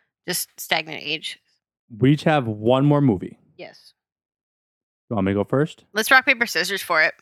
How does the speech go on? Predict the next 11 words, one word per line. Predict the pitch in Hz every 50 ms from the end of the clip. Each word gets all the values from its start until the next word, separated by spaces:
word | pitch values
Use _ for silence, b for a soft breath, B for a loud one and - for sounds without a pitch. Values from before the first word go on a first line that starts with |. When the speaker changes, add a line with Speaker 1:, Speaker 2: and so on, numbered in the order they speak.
| - 190
Speaker 2:
Ready? | 120 120 143 160 - _ _ _ _ _ _
Rock, | - 139 139 143 - - -
paper, | - 156 135 131 131 _
scissors, | - - - 147 143 131 131 123
shoot. | - - 160 139 - _ _ _ _ _ _ _ _ _ _ _ _ _ _ _ _ _ _ _ _ _ _ _
Okay, | 117 92 - _ _
I | -
go | - 208
Speaker 1:
Okay, | 196 190 135 -
Speaker 2:
first. | - _ _ -
Speaker 1:
yeah. | 196 165